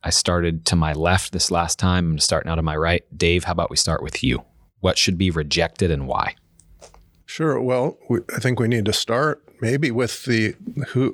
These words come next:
Speaker 2: What does it mean to be human?
Speaker 1: Hmm.
Speaker 2: Um,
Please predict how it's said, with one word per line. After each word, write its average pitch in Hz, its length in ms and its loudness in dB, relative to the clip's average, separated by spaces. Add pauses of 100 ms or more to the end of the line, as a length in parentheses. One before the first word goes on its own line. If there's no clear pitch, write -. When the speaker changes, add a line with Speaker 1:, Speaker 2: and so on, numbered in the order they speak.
Speaker 2:
What 110 420 -2
does 123 140 0
it 98 80 -4
mean 113 140 2
to 110 60 2
be 107 100 0
human? 110 440 2 (520)
Speaker 1:
Hmm. 80 220 6 (340)
Speaker 2:
Um, 101 380 2